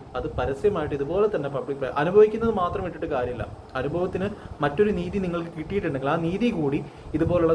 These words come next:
സോഷ്യൽ മീഡിയയിൽ പങ്കുവെക്കുക. അതുകൊണ്ട് നല്ലൊരു കാര്യം കൂടിയാണ്. കാരണം എന്താ വെച്ചാൽ, ആ, നിങ്ങൾക്ക് എന്ത് സംഭവിച്ചു എന്നുള്ള പിന്നെ അറിയില്ല. ഇത് ശരിയാണോ തെറ്റാണോ എന്ന് ആശങ്കപ്പെട്ടിരിക്കുന്ന ഒരുപാട് ആൾക്കാരുണ്ടാവും, ഇത് കാണുന്ന അറിയുന്ന ആൾക്കാർ. So അവർക്കൊരു കൺഫ്യൂഷൻ മാറും. നിങ്ങൾ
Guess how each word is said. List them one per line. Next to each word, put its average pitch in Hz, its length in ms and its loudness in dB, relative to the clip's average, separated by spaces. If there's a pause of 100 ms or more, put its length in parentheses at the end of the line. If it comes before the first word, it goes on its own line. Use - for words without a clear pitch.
സോഷ്യൽ 139 300 -2
മീഡിയയിൽ 156 280 -2
പങ്കുവെക്കുക. 131 480 -2 (160)
അതുകൊണ്ട് 180 380 0 (440)
നല്ലൊരു 220 320 4
കാര്യം 202 260 6
കൂടിയാണ്. 180 380 2
കാരണം 143 180 0
എന്താ 175 120 0
വെച്ചാൽ, 190 180 0 (420)
ആ, 147 40 4 (420)
നിങ്ങൾക്ക് 185 420 2
എന്ത് 180 120 2 (100)
സംഭവിച്ചു 175 440 2
എന്നുള്ള 180 280 2
പിന്നെ 165 220 2
അറിയില്ല. 156 280 2 (160)
ഇത് 143 60 -2 (120)
ശരിയാണോ 175 400 2 (100)
തെറ്റാണോ 165 440 2
എന്ന് 160 140 2
ആശങ്കപ്പെട്ടിരിക്കുന്ന 165 760 -2
ഒരുപാട് 160 300 6
ആൾക്കാരുണ്ടാവും, 143 500 -2
ഇത് 139 140 -6
കാണുന്ന 151 300 0 (100)
അറിയുന്ന 151 300 2
ആൾക്കാർ. 113 240 -4 (380)
So - 40 6 (120)
അവർക്കൊരു 220 440 4
കൺഫ്യൂഷൻ 180 460 -2 (100)
മാറും. 147 280 0 (800)
നിങ്ങൾ 165 220 4